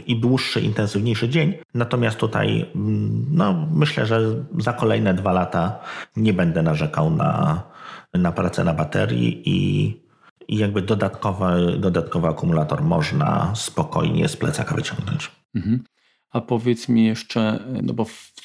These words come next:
Speaker 2: w zestawie z jedenastką Pro, bo chyba z
Speaker 1: Mhm.
Speaker 2: jedenastką zwykłą to, to zdaje się, że nie.
Speaker 1: Tak.
Speaker 2: Jest ta ładowarka nowa, czyli ta osiemnastowatowa, dobrze
Speaker 1: Tak,
Speaker 2: mówię?
Speaker 1: ta sama, która jest w iPadzie Pro.
Speaker 2: Mhm.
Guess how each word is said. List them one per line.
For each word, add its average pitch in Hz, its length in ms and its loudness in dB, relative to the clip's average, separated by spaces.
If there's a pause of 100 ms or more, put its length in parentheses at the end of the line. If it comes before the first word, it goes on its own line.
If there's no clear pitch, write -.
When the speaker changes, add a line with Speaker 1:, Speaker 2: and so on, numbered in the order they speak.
Speaker 2:
w 127 60 -4
zestawie 113 580 0
z 104 80 -2
jedenastką 113 1000 0
Pro, 113 260 2
bo 98 100 -2
chyba 107 220 -2
z 98 60 0
Speaker 1:
Mhm. 139 160 2
Speaker 2:
jedenastką 131 340 2
zwykłą 120 380 0
to, 123 180 0
to 120 320 2
zdaje 113 260 2
się, 113 180 2
że 101 120 2
nie. 127 200 4
Speaker 1:
Tak. - 320 -2 (120)
Speaker 2:
Jest 131 380 0
ta 120 380 2
ładowarka 117 580 0
nowa, 110 600 0 (160)
czyli 107 260 -2
ta 110 100 -4
osiemnastowatowa, 135 800 -2
dobrze 180 200 -4
Speaker 1:
Tak, 117 100 2
Speaker 2:
mówię? - 120 -4
Speaker 1:
ta 247 100 0
sama, 165 280 2
która 131 220 -2
jest 110 140 2
w 110 60 2
iPadzie 92 320 0
Pro. - 200 -4 (360)
Speaker 2:
Mhm. 123 460 2